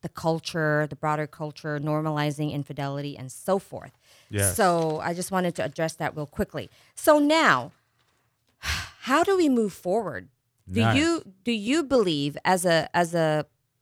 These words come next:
Speaker 1: I mean, I know people can move forward because I see it all the time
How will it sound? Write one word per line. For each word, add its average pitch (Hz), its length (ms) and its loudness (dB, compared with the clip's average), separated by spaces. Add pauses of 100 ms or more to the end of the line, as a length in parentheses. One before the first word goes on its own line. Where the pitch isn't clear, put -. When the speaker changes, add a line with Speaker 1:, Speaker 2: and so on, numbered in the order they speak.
(400)
Speaker 1:
I 185 100 -4
mean, 185 220 -2
I 233 180 6
know 214 120 2
people 180 300 -6
can 156 180 -4
move 147 160 -4
forward 135 320 -6
because 143 400 -12
I 143 80 -8
see 151 220 -10
it 143 80 -8
all 135 100 -6
the 135 100 -18
time 131 440 -12